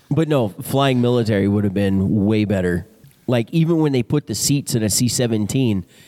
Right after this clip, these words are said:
and you're literally like a pack of sardines, like, the seats are this wide and they expect you to fit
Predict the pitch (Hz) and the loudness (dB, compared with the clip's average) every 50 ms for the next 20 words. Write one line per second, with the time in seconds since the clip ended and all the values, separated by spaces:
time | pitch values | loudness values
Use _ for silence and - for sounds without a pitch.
0 | - - _ _ 143 135 131 123 123 120 110 104 107 117 143 143 151 143 135 123 | -20 -20 _ _ -2 0 2 2 0 0 0 -2 0 0 0 2 2 2 2 2
1 | 120 117 117 107 - 113 117 113 110 - - 117 113 - 117 120 117 - 113 104 | 2 0 0 -2 -2 -2 0 0 -2 -2 -2 -4 -2 0 0 -2 0 0 -2 -2
2 | - 113 107 107 101 113 120 107 95 95 - - - - - - - - _ 110 | 0 0 0 2 0 0 0 0 -2 -4 -6 -8 -10 -14 -20 -20 -20 -10 _ -2
3 | 113 107 101 - - _ _ _ - _ _ - 120 127 120 - - - 151 170 | -2 -2 -2 -6 -14 _ _ _ -20 _ _ -4 -2 -2 -2 -2 0 0 0 0
4 | - - - _ 127 123 117 110 107 104 - - - - 107 104 90 135 135 - | -2 -4 -4 _ 0 2 4 2 2 0 -4 -10 -16 -16 -12 -4 -2 -2 -2 -2
5 | - 104 117 117 101 92 87 85 110 - - - - _ _ _ _ _ - 123 | -2 -2 -2 0 0 -2 -4 -6 -8 -12 -12 -20 -20 _ _ _ _ _ -2 0
6 | 120 123 135 123 - - 143 135 - - 139 123 120 - - - 135 123 _ | 2 0 0 -2 -2 -2 -2 -2 0 -2 0 0 0 -2 -2 -4 -4 -4 _